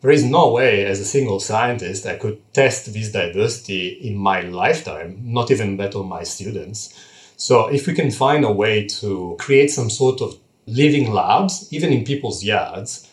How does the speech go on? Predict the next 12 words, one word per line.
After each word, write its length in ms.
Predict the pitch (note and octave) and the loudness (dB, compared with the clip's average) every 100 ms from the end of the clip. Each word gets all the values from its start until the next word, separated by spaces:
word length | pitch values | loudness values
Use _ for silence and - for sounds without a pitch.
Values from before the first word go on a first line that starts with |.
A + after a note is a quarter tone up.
| _ | _
so 180 | - A#2 | -2 0
we 100 | G#2+ | 2
can 260 | B2 G#2 | 0 -2
test, 520 | G2+ C3 C3 - - _ _ _ | 0 0 0 -6 -10 _ _ _
you 100 | B2+ | -4
know, 140 | G2+ - | -4 -4
the 60 | |
same 500 | - D#3 E3 D#3+ - _ | 2 4 4 2 -6 _
plant 260 | B2 B2 C3 | 2 4 0
species, 480 | - G#2+ G2 F#2+ | -6 -6 -6 -8
the 60 | - | -10
same 800 | - - A#2+ A2+ A2 G#2 G2 G2 | -10 -2 2 2 2 -2 -4 -6